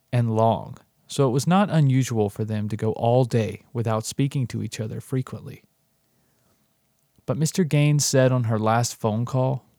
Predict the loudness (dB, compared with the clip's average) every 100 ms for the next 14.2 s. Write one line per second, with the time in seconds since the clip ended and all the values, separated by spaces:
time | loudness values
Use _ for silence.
0 | -8 -6 -4 -4 0 0 2 2 0 -6
1 | _ _ _ -6 -4 -4 -8 -14 _ _
2 | _ -2 2 4 4 2 -2 0 -2 -2
3 | _ _ _ _ _ _ _ _ _ -12
4 | -6 -4 -2 0 2 2 2 -2 -8 _
5 | _ _ -20 -2 0 0 -2 -2 0 -2
6 | -2 -2 -2 0 0 0 -2 -8 -14 _
7 | _ 0 0 0 0 0 -4 -12 _ _
8 | _ _ _ _ _ -6 -4 -2 -2 -2
9 | -4 -6 -6 -6 -10 -16 -16 _ _ _
10 | _ _ _ _ _ _ _ _ _ _
11 | _ _ _ _ 2 2 2 -2 -6 2
12 | 4 4 2 -6 -6 -6 -6 -8 -6 -6
13 | -6 -6 -2 0 0 0 0 0 -2 -2
14 | -2 -6